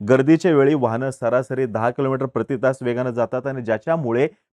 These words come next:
प्रवाशांना त्यांच्या दिवसाचा मोठा भाग हा रस्त्यावरती घालवावा लागतो.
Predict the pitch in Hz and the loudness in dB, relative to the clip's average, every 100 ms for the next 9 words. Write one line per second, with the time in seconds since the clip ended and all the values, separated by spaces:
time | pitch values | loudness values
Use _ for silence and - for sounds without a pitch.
0 | - 139 175 190 135 110 113 123 120 123 | 2 6 6 4 2 2 0 -2 -4 -4
1 | 110 117 131 120 135 131 104 104 113 104 | -2 -4 -4 -8 -8 -8 -8 -8 -6 -6
2 | 90 127 135 101 _ _ 123 139 110 107 | -2 2 2 2 _ _ -2 2 2 0
3 | 143 131 104 143 127 101 98 90 85 85 | 2 2 2 -2 -4 0 0 -2 -6 -12